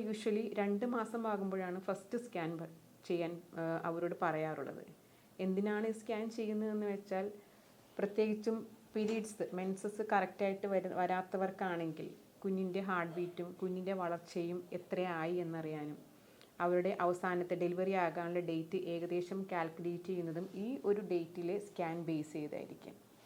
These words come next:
മാത്രമല്ല പല കാര്യങ്ങളും, അതായത് ഈ പ്രഗ്നൻസി യൂട്രസിൻ്റെ അകത്ത് മാത്രമല്ലല്ലോ,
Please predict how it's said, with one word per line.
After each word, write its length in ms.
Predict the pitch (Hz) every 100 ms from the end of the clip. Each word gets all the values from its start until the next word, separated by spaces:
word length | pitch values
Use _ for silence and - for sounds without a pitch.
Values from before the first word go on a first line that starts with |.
| - - - -
മാത്രമല്ല 580 | 185 185 190 185 170 185 202
പല 160 | 208
കാര്യങ്ങളും, 520 | 220 196 160 151 151
അതായത് 420 | 165 175 165 175 175
ഈ 80 | 170 170
പ്രഗ്നൻസി 640 | 175 - 175 175 202 196 175
യൂട്രസിൻ്റെ 460 | 180 185 190 190
അകത്ത് 240 | 190 190 208
മാത്രമല്ലല്ലോ, 720 | 190 185 190 190 170 160